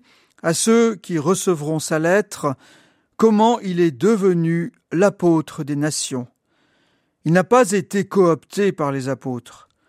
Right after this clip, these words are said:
Certes, il en a connu quelques-uns, dont Pierre, le premier d'entre eux, mais sa mission, il la tient de Dieu, qui a révélé son Fils en lui. Mais comment Dieu a-t-il révélé son Fils à ce Paul,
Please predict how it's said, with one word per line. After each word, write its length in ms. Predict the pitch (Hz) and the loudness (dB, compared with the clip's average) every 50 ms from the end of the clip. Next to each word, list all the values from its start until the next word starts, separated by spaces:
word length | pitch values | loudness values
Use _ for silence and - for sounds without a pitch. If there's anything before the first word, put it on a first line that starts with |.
| _ _ _ - - | _ _ _ -6 0
Certes, 440 | - 190 185 202 214 - - - - - | 2 4 4 4 2 -2 -6 -20 -18 -10
il 140 | 180 170 160 | -6 -4 -2
en 120 | 165 160 | -2 0
a 100 | 151 151 | -2 -2
connu 400 | - - 175 170 170 190 226 247 | 0 2 2 4 4 4 4 2
quelques-uns, 840 | 240 - 175 151 135 _ - - 143 139 131 120 165 190 208 214 190 | 2 -2 -4 -4 -4 _ -10 -10 -8 -8 -6 -4 -2 0 0 0 0
dont 180 | 135 131 123 | -2 -6 -8
Pierre, 440 | 120 - - 185 185 202 208 214 185 | -8 -4 -2 0 2 4 2 2 0
le 160 | 143 127 123 | 0 -4 -6
premier 440 | 117 _ - - 165 170 170 170 160 | -8 _ -4 0 0 2 2 2 0
d'entre 340 | 147 156 156 151 - - 190 | 0 -2 -4 -4 -4 0 2
eux, 180 | 208 220 226 _ _ _ _ _ _ _ _ _ _ _ _ _ _ _ - | 2 2 2 _ _ _ _ _ _ _ _ _ _ _ _ _ _ _ -4
mais 80 | - 180 | 0 0
sa 160 | 185 - 202 | 2 4 2
mission, 680 | 190 202 202 - - - - 185 185 190 196 190 190 - - | 2 2 0 -2 -4 -4 -2 -2 0 2 2 0 -2 -2 -6
il 200 | 180 180 165 151 | -8 -8 -6 -4
la 120 | 156 151 | -4 -4
tient 440 | 147 - - 175 175 175 170 160 147 | -6 -8 -6 -2 0 0 0 0 -2
de 120 | 127 151 | -2 -4
Dieu, 480 | 175 143 143 151 175 185 202 214 214 _ _ _ _ _ _ _ _ _ _ _ _ - | -4 -4 -4 -2 2 2 2 2 0 _ _ _ _ _ _ _ _ _ _ _ _ -8
qui 140 | - 190 196 | -2 2 4
a 140 | 180 170 | 4 4
révélé 800 | 151 131 127 160 196 220 220 202 165 170 180 170 160 160 165 165 | 2 -2 -4 -2 0 2 0 0 2 2 2 2 2 2 2 2
son 240 | 156 - - 160 147 | 0 -2 -4 -4 -6
Fils 300 | 135 - 170 151 - - | -6 -6 -8 -8 -6 -4
en 100 | 156 139 | -4 -4
lui. 340 | 135 123 120 120 117 - _ _ _ _ _ _ _ _ _ _ _ _ _ _ - | -4 -4 -6 -10 -12 -14 _ _ _ _ _ _ _ _ _ _ _ _ _ _ 0
Mais 120 | 185 196 | 0 0
comment 420 | 190 - 277 269 262 240 220 202 165 | 0 2 0 2 4 4 2 2 0
Dieu 340 | 131 139 147 147 143 131 - _ _ _ _ _ - | -2 -4 -2 -2 -4 -4 -8 _ _ _ _ _ -4
a-t-il 600 | - 170 170 - - 196 202 202 196 190 175 - - - - - | -4 -4 -4 -2 -4 -2 -2 0 0 0 -2 -2 -4 -8 -12 -6
révélé 800 | 160 160 165 208 214 180 196 185 170 160 165 165 165 165 - _ _ _ _ | -4 0 2 2 2 4 2 2 2 2 2 2 2 0 -4 _ _ _ _
son 300 | - - - - 175 160 | -14 -10 -6 -6 -6 -6
Fils 480 | 143 - - 180 185 190 185 175 - - - | -6 -6 -6 -6 -4 -4 -4 -6 -8 -12 -10
à 120 | 160 151 | -10 -10
ce 180 | - - - 147 | -8 -6 -8 -8
Paul, 560 | 131 _ - 185 185 190 202 208 202 175 | -8 _ 0 2 2 2 2 2 0 -4